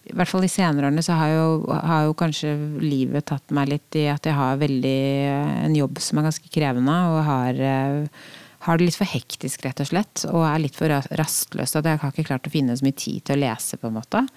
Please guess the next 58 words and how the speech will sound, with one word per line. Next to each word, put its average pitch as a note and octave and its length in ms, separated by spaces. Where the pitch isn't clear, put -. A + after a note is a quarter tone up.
Og - 100
så D#3+ 140
er C#3 300
jo C#3+ 100
dessverre C#3 1040
det C#3 180
sånn, B2+ 240
og D3 140
det C#3 80
gjelder C3 160
jo D3 80
ikke D3+ 160
bare C#3 240
meg, C#3 220
men, D3 260
eh, C#3+ 200
men D3+ 300
når, C#3+ 140
når D3 380
du, - 100
når - 240
internett C#3 460
kom, D3 240
og C#3 80
du C#3 60
fikk - 200
smarttelefon, C#3 720
så C#3+ 200
er C3+ 60
det C#3 120
klart B2+ 200
at C#3+ 120
mye C3+ 240
av C3+ 140
den C3+ 100
der C3 340
tiden B2+ 580
som D3 220
man C#3+ 160
har, D3+ 320
gjerne D#3 320
har C3+ 80
gått C#3+ 160
bort C#3+ 220
til B2+ 160
at C3+ 60
du C3+ 180
sjekker C3 480
noe B2+ 160
på C3 160
mail B2 380
og B2+ 140
ditt B2 200
og C3 80
datt - 400
og, B2 240
og D3+ 160
sånn. E3+ 220